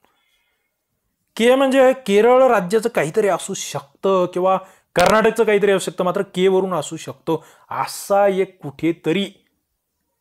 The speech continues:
थोडंसं लॉजिकने या प्रश्नाकडे बघणारा विद्यार्थी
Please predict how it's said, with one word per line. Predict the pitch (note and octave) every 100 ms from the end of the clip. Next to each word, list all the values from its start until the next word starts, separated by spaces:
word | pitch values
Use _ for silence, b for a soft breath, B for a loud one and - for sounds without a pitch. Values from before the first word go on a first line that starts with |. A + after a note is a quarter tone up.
| _ _ _ _ _ _ -
थोडंसं | C3+ D#3 F#3
लॉजिकने | C#3+ C3 C3+ F#3 G3 F#3+ G#3+ G#3+
या | E3+ E3
प्रश्नाकडे | D#3+ - E3 D#3+ D#3+
बघणारा | C3+ D3 D#3
विद्यार्थी | D3+ C#3+ E3+ - C#3